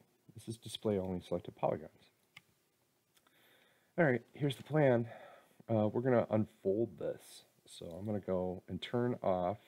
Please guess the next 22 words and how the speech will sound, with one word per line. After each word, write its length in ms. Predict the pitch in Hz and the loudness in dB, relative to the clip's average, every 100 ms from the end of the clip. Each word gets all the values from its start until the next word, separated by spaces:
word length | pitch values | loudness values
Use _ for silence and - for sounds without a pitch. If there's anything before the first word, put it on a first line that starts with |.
| - | -20
select 260 | - 85 - | -8 -6 -4
by 140 | 80 | -6
element. 360 | 80 80 80 87 - | -6 -8 -8 -12 -14
I'm 60 | |
gonna 140 | 90 85 - | -16 -14 -10
go, 340 | 87 87 85 _ _ _ _ _ _ _ _ _ _ _ _ _ _ _ _ 107 | -8 -8 -10 _ _ _ _ _ _ _ _ _ _ _ _ _ _ _ _ -10
and 440 | 87 82 82 - - | -8 -6 -8 -10 -18
here 320 | - - 110 - | -14 0 2 2
under 200 | 95 80 | 0 0
peel, 520 | - - 113 90 82 - _ | -4 -4 -2 0 -2 -8 _
there's 180 | 92 80 - | -10 -8 -6
this 140 | 98 | -6
guy, 240 | - 80 76 - | -6 -8 -10 -8
point 160 | 87 - | -10 -10
to 60 | |
point 240 | - 78 71 | -18 -18 -18
seams. 420 | - 90 78 80 - | -10 -8 -8 -12 -16
I'm 140 | 85 | -16
gonna 60 | - _ | -16 _
click 380 | - 117 - - - | -4 -4 -6 -20 -20
at 120 | - | -14
this 200 | 98 | -14